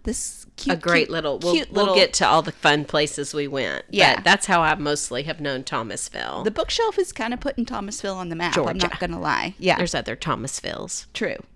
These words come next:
Speaker 2: This
Speaker 1: True.
Speaker 2: is not the furniture, North Carolina Thomasville. This is the
Speaker 1: Good distinction.
Speaker 2: Then we were almost, we were probably thirty minutes from the Florida line.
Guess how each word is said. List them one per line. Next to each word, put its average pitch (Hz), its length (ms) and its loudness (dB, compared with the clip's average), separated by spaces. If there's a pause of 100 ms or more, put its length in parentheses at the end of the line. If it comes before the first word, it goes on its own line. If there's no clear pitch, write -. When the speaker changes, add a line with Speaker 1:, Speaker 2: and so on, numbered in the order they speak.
(160)
Speaker 2:
This - 180 4
Speaker 1:
True. - 80 0
Speaker 2:
is 156 140 -4
not 139 240 -2
the 156 60 -6
furniture, 139 540 -2
North 135 300 -2
Carolina 123 560 -2
Thomasville. - 800 -4
This 147 260 -4
is 139 200 -6
the 117 240 -4 (160)
Speaker 1:
Good 180 200 0
distinction. 151 640 -6
Speaker 2:
Then 139 160 -2
we 226 140 4
were 202 200 2
almost, 202 920 4
we 202 100 8
were 196 80 6
probably 175 220 6
thirty 165 320 4
minutes 143 340 0
from 143 240 -4
the 131 60 -4
Florida 143 380 0
line. 90 540 -2